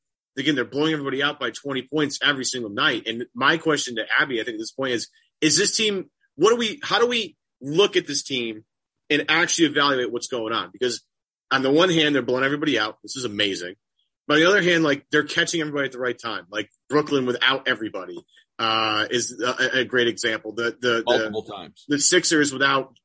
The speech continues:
Speaker 1: James Harden and S-, Seth Curry and all that stuff. That's another, like, how do we properly evaluate what we're seeing in front of us? Because it's amazing. It's awesome. It looks like a top end team.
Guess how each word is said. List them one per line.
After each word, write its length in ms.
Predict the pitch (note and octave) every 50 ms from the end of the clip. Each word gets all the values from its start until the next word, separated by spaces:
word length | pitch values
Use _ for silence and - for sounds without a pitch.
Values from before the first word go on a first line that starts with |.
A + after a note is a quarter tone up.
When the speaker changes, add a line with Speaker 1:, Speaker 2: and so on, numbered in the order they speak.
| _ C3
Speaker 1:
James 360 | - C#3+ C3+ C3 B2+ A#2 A#2
Harden 360 | A#2+ A#2+ A#2 A2+ A2+ A#2 A2+
and 200 | A2+ A2 A2 A2
S-, 300 | G#2+ - - - - - _ _ _
Seth 280 | - - C#3+ B2 - -
Curry 320 | - B2+ A#2+ A#2 A#2 A2+
and 100 | A2+ A2+
all 120 | A2+ A2 A2+
that 100 | A2 -
stuff. 160 | - A#2+ - -
That's 180 | B2+ B2+ - B2
another, 240 | A#2 A#2 A2 A2+ -
like, 160 | A#2+ A2+ - _ _ _ _ _ _ _ _ _ _ _ _
how 240 | - - E3 E3 F3+
do 100 | F#3+ F#3
we 280 | F#3+ F3+ E3+ D3 - - _
properly 760 | - - - - D#3+ F3 F3 F#3 F3+ - F3+ E3 D3+ D3+ D3+ C#3+ C#3+
evaluate 760 | C3+ A#2+ A2+ A2 C3+ C#3 C#3+ C#3+ C#3 B2+ A#2+ A#2+ A#2 A2+ - _ A2
what 200 | A2+ B2+ C#3+ C#3+
we're 120 | D3+ D3 C#3+
seeing 300 | C#3+ - C#3 C3+ C3 B2+
in 100 | B2 A2+
front 240 | - B2 A#2 A2+ A2
of 80 | G#2
us? 160 | G2 F#2+ -
Because 400 | - - A2 B2 A#2+ A#2 G#2 - - _ _ _ _ _ _ -
it's 200 | D3 D#3 D#3 -
amazing. 600 | G3 G3 F#3+ G3 G3+ G#3 F3+ C#3 C3 B2+ C3+ C3+ _ _
It's 360 | - - F#3 F3 - - - _ _ _ _ -
awesome. 540 | C#3+ F3 F#3+ G3+ - - C#3+ C3 B2+ C3 B2+
It 200 | D#3 D#3 C#3 C3
looks 420 | B2 C3 C#3+ F3+ G3+ - - -
like 320 | E3+ D#3+ D3+ D3 C#3+ - - _ _ _ _ _ B2
a 40 |
top 320 | A#2+ - C#3+ C#3 D3 D3 D#3
end 200 | C#3+ C3 B2+ B2
team. 340 | D3+ D#3+ D#3 C#3 B2 A#2